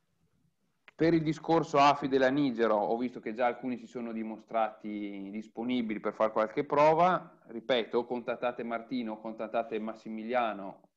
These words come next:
o me tramite questa email se volete fare delle prove, eh, sulla Nigero. Se,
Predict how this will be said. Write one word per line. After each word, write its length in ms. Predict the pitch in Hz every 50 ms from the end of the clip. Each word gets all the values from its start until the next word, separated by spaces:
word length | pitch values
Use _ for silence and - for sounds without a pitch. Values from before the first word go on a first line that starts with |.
| _ _
o 200 | 117 120 117 107
me 440 | 110 110 110 131 151 - - - _ _ _ _ _
tramite 380 | - 107 110 107 104 101 110
questa 280 | - 110 107 - - 147
email 480 | 147 127 104 107 113 135 147 143 - - _ _ _ _ _
se 160 | _ _ - 117
volete 380 | 120 117 113 113 113 135 135
fare 240 | 135 120 117 117 117
delle 240 | 104 101 101 123 131
prove, 640 | - 110 104 98 104 110 110 117 120 120 117 - - _ _ _ _ _ _ _ -
eh, 280 | - 113 110 107 104
sulla 280 | 98 - 117 110 110 110
Nigero. 560 | 113 113 107 95 92 98 90 76 - - _ _ _ _ _ _ _ _ _ _ _
Se, 1000 | _ _ - - - 135 131 131 127 123 120 120 117 113 110 107 - - _ _